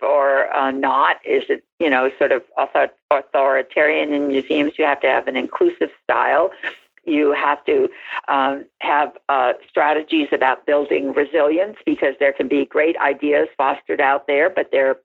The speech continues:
put down by your colleagues or by the lack of resources. You have to create,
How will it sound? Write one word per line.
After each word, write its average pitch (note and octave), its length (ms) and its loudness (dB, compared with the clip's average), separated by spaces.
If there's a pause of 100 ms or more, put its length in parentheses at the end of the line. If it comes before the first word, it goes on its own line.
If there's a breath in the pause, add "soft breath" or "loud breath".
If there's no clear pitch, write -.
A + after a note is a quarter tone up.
(120)
put F#3+ 220 0
down C#3+ 380 0
by C3+ 160 2
your - 180 2
colleagues C3+ 580 0
or C#3 100 4
by - 320 -2 (600 loud breath)
the C3+ 80 0
lack C#3 320 0
of C#3+ 160 -4
resources. E3+ 800 0
You D3+ 160 0
have C3+ 240 0 (100)
to C3 260 0 (840)
create, E3 500 0